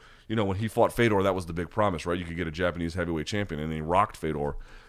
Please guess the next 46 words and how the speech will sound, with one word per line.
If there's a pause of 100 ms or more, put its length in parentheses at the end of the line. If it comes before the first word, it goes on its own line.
(100)
And
Pride
really
thought
for
a
second
there
they
were
gonna
have
a
Japanese
heavyweight
champion,
which
just
would
have
been (180)
huge. (1900)
Um,
but
what
that,
they
had,
just
they
could
fill
out
so
many
divisions
with
so
many
good
guys. (640)
That
tells
you
about, (680)
about